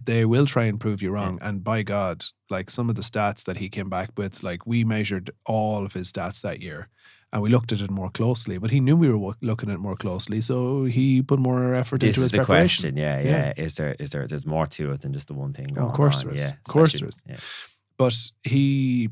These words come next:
Speaker 1: it's not that he didn't make mistakes. Like,
Speaker 2: Mm.
Speaker 1: he, he made, he did make certain mistakes, and it's harder to meet all those nutrition needs. And you, as, particularly as an athlete, you
Speaker 2: Mm.
Speaker 1: rely more on supplementation.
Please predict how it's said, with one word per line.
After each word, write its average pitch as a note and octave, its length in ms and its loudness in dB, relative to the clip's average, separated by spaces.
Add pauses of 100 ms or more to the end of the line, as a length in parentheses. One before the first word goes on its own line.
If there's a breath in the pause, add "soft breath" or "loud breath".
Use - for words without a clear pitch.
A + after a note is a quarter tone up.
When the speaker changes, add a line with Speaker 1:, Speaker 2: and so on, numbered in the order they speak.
Speaker 1:
it's B2 200 -2
not E3 140 2
that - 80 0
he D3 60 2
didn't A#2 220 0
make A2+ 180 -2
mistakes. G#2 560 -4
Like, F#2 140 -6
Speaker 2:
Mm. D3+ 60 -6
Speaker 1:
he, G2 260 -4
he G#2 80 -4
made, A2+ 480 0
he A2 100 -4
did A#2 220 -2
make G2+ 240 -4
certain E2+ 280 -4
mistakes, G2 360 -2
and G2 80 -8
it's F#2 100 -10
harder A2 680 0
to - 140 -6
meet G#2 280 -4
all F#2+ 180 -6
those F2+ 220 -6
nutrition G2 360 -2
needs. G2 300 -2
And F#2 380 -8
you, G2 260 -6 (100)
as, G2 300 -4
particularly A2 540 -4
as D2 80 -6
an D2+ 80 -12
athlete, F2+ 480 -12
you D2 160 -8
Speaker 2:
Mm. - 40 -8
Speaker 1:
rely F#2 240 -12
more F2 160 -14
on E2+ 60 -16
supplementation. - 760 -12